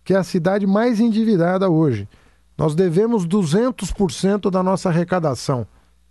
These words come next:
É um valor exorbitante que impede os investimentos na cidade.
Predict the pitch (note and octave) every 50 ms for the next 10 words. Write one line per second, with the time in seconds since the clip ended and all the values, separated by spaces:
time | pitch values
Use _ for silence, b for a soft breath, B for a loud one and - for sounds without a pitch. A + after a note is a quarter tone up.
0 | _ - C#3+ D3 D#3+ F3+ G3 G3+ G3 F3 G3 F3 D#3+ D#3 E3 F3 E3+ E3 D3 C#3+
1 | F3+ G#3 G#3 F3+ F3+ - - - F3 F#3 G3+ G#3+ - - b b b b b b
2 | b b b _ - F#3 G3+ A#3 B3 F3 - - G3 G3 G3+ G#3 F#3 G#3 G3+ G3+
3 | G3 F3+ G3 F#3+ - - F3+ F3+ F#3 E3+ E3 F#3+ G3 F3 - A3+ F#3 C#3+ C3+ B2
4 | A#2 A2+ A#2+